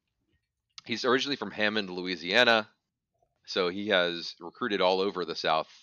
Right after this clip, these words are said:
Southeast. Actually, if you look at his, like, all-time commitments, which,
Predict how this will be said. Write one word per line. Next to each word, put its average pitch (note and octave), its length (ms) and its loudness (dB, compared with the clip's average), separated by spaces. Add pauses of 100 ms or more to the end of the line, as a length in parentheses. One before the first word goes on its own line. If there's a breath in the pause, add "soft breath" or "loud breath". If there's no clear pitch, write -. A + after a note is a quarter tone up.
(140)
Southeast. F#2+ 560 0
Actually, F#2+ 260 0
if F2 100 -4
you G2+ 140 -8
look B2+ 220 0
at G2+ 100 4
his, F#2+ 400 -4
like, D#2+ 300 -6 (540)
all-time G2 380 2
commitments, F2+ 520 -10
which, F2+ 260 -8